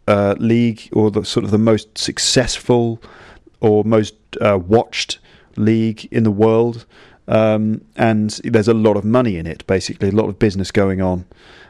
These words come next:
Uh, we'll talk about that in a moment. All right, so, um,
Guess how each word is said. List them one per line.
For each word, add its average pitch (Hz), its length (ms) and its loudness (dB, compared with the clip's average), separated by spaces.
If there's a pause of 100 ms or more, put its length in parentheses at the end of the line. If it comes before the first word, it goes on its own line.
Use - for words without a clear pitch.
Uh, 104 240 0
we'll 131 120 2
talk 165 180 2
about 98 220 -4
that 107 240 -2
in 110 120 -4
a 107 60 2
moment. 110 320 0 (300)
All 156 80 6
right, 135 120 4
so, 147 460 2
um, 131 500 0